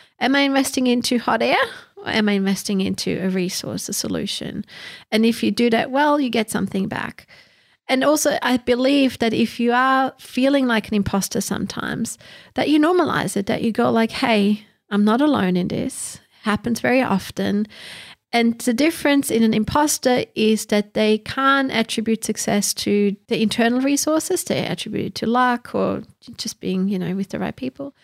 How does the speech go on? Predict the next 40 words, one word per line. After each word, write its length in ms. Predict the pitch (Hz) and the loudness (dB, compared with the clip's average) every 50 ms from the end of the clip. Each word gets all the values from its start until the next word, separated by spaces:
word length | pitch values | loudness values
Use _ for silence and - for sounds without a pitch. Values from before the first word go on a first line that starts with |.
| _ _ _ | _ _ _
But 120 | - 269 | -2 0
also 280 | 285 302 320 - - 339 | 0 0 0 0 0 0
then 160 | 277 269 269 | 2 2 2
having 320 | 262 254 262 254 247 240 233 | 2 2 4 4 2 2 2
the 80 | 233 | 2
wisdom 320 | 233 240 240 - - 233 226 | 2 0 0 0 0 0 2
when 140 | 226 220 | 2 2
you 60 | 220 214 | 2 0
go 140 | 202 214 | 0 0
like, 180 | 214 208 - - - | 0 0 0 -2 -4
"Actually, 420 | - 214 214 - - - 208 208 - | -4 -4 -4 -6 -4 -2 -2 -2 0
I 140 | - 202 | 0 0
do 220 | 196 196 - 233 233 | 0 2 2 2 4
have 180 | 226 - 202 | 4 2 2
a 60 | - - | 0 -2
deficit 480 | - - - - - - - - - | -2 -4 -4 -4 -6 -6 -6 -6 -6
in 100 | - - | -6 -6
knowledge." 600 | - - - - - - - - - - - - _ _ _ _ _ _ _ | -6 -8 -8 -8 -10 -10 -10 -8 -8 -8 -8 -8 _ _ _ _ _ _ _
That's 220 | - 262 277 - - | -4 -2 -2 -2 -2
true 260 | - - 233 226 226 | -2 2 2 2 4
wisdom, 420 | 202 202 226 226 - - 185 185 | 4 2 0 0 -2 -2 0 0
because 380 | 196 202 196 - 226 220 220 - - _ | 0 2 2 2 2 0 0 -4 -6 _
if 240 | - 233 226 - - | -2 -2 -2 -2 -2
you 120 | 240 240 233 | 0 0 2
really 300 | 226 254 277 302 302 285 | 4 4 4 4 2 2
tackle 400 | - - 226 226 - - 202 190 | 0 -2 -2 -2 -2 -2 0 0
life 260 | 196 196 202 208 208 | 2 2 2 0 0
full, 440 | - - - 254 233 202 190 190 190 | -2 0 2 2 4 4 2 0 0
you 120 | 202 214 | -2 0
will 120 | 208 220 214 | 2 0 0
be 400 | 214 - 214 214 208 208 208 220 | 0 0 0 0 0 0 -2 -2
in 140 | - 214 208 | -2 -4 -2
both 360 | 214 - 285 381 403 - - | 0 0 0 0 0 -2 -4
boats 300 | - - - - - - | -4 -4 -4 -4 -6 -6
sometimes. 420 | - 170 190 185 - 185 180 185 | -6 -6 -6 -6 -4 -4 -4 -2
Sometimes 460 | - 233 226 220 - 226 214 214 - | 0 0 0 0 0 0 0 0 -2
you 60 | 226 202 | -2 -2
go 120 | - 214 | 0 0
like, 220 | 208 208 202 - | 0 0 -2 -2
"Wow." 340 | - - 254 247 233 220 220 | -2 0 0 2 0 0 -2